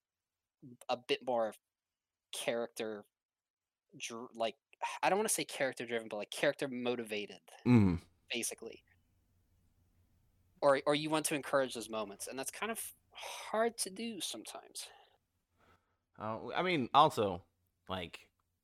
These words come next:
Speaker 2: us, the players, are, we're very similar in a lot of ways, but we're drastically different in others.
Speaker 1: Yeah.
Speaker 2: Um,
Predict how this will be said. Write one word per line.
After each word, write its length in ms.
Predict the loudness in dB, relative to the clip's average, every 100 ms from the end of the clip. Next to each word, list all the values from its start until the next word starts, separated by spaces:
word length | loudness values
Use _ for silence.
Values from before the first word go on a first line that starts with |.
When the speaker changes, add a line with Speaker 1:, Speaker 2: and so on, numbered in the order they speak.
| _ _ _ 2
Speaker 2:
us, 320 | 4 4 -2
the 140 | -8 -8
players, 720 | 2 4 6 4 -2 -6 -12 _
are, 360 | 2 6 6 4 -4 _ _ _ _ _ -20 -20 _ 4
we're 140 | 6
very 240 | 10 10
similar 480 | 8 2 2 2 2 -4 _ _ _ -6
in 60 |
a 60 | 0
lot 200 | 4 4
of 40 | 4
ways, 220 | 2 0
but 140 | -2
we're 400 | 0 0 0 -2 -12 -20 -20 _ _ _ _ _ -20 4
drastically 680 | 12 12 12 6 -6 -4 -2
different 400 | -2 0 -2 -2
in 120 | -4
others. 600 | -2 -2 -4 -6 -14 -20 _ _ _ -6
Speaker 1:
Yeah. 240 | -2 -2
Speaker 2:
Um, 100 | -4